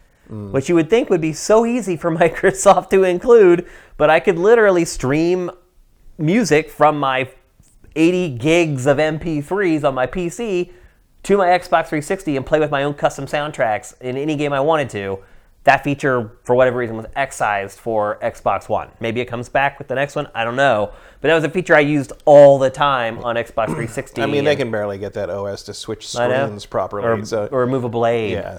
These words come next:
Speaker 2: It's really, I hope they completely rewrite the O S
Speaker 1: Yeah,
Speaker 2: for
Speaker 1: I've,
Speaker 2: the next Xbox.
Speaker 1: wh-, whenever they do finally blow the doors off the reveal of the new Xbox, like, they better be like, "Hey, all the stupid stuff about that last O S, gone."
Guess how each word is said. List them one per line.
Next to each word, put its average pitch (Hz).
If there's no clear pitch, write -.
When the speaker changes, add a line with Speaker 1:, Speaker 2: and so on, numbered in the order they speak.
Speaker 2:
It's 117
really, 113
I 156
hope 208
they 143
completely 139
rewrite 120
the 110
O 113
S 101
Speaker 1:
Yeah, 113
Speaker 2:
for 120
Speaker 1:
I've, 98
Speaker 2:
the 98
next 92
Xbox. 107
Speaker 1:
wh-, -
whenever 165
they 143
do 123
finally 117
blow 113
the 107
doors 113
off 104
the 107
reveal 104
of 98
the 104
new 104
Xbox, 104
like, 104
they 113
better 110
be 104
like, 104
"Hey, 135
all 120
the 139
stupid 139
stuff -
about 127
that 117
last 123
O 120
S, 127
gone." 101